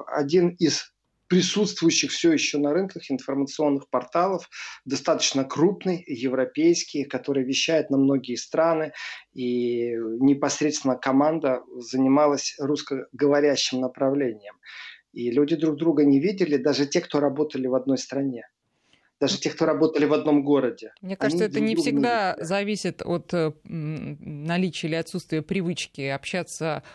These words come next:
Speaker 2: офлайн. А это зависит, мне кажется, часто от каких-то других факторов все-таки. Личностных,
Speaker 1: Ну
Speaker 2: так
Speaker 1: да,
Speaker 2: скажем.
Speaker 1: конечно. Нету никого, кто бы сказал: «Пойдемте чайку попьем все вместе».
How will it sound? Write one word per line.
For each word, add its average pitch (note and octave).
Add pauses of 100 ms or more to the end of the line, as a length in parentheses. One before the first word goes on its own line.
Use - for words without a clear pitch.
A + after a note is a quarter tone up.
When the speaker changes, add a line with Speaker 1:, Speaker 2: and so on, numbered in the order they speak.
(160)
Speaker 2:
офлайн. G#3
А D#3
это E3
зависит, E3
мне D#3+
кажется, D3+
часто D#3+
от C#3
каких-то -
других D3
факторов C#3
все-таки. - (880)
Личностных, D#3
Speaker 1:
Ну B3
Speaker 2:
так C#4+
Speaker 1:
да, C#4 (120)
Speaker 2:
скажем. B3+
Speaker 1:
конечно. B3
Нету A#3
никого, G#3
кто G#3+
бы -
сказал: F#3
«Пойдемте F3
чайку E3
попьем C3+
все C3+
вместе». C3